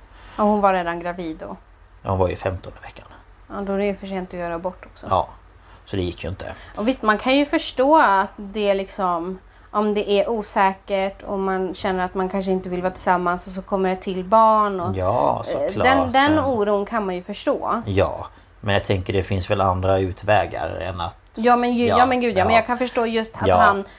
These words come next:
Speaker 2: bli
Speaker 1: att han
Speaker 2: orolig.
Speaker 1: inte ville ha fler barn.
Speaker 2: Mm.
Speaker 1: Alltså,
Speaker 2: Ja.
Speaker 1: man kan ju faktiskt känna så.
Speaker 2: Ja, såklart, gud, ja. Det
Speaker 1: Men sen när väl barnet kommer så älskar man dem ändå.
Speaker 2: Ja,
Speaker 1: Men
Speaker 2: vi löser det här liksom. Vi
Speaker 1: Ja.
Speaker 2: fixar det på något sätt.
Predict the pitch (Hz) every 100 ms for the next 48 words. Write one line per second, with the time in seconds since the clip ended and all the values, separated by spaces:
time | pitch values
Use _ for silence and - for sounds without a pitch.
0 | - - 113 110 226 127 120 90 80 -
1 | 233 220 220 208 220 220 233 285 277 208
2 | 180 180 - - 214 - 233 - 214 196
3 | 202 - 226 202 220 - 254 233 196 220
4 | - 208 - 262 151 - - - 98 82
5 | - - - 113 - - 90 113 - -
6 | - 101 92 233 233 240 233 220 208 202
7 | 202 294 - 240 220 196 - 202 202 208
8 | 190 190 196 220 254 240 190 - 226 214
9 | - - 104 113 113 123 - 104 90 76
10 | 78 - 87 226 226 190 151 98 92 -
11 | 87 - - - -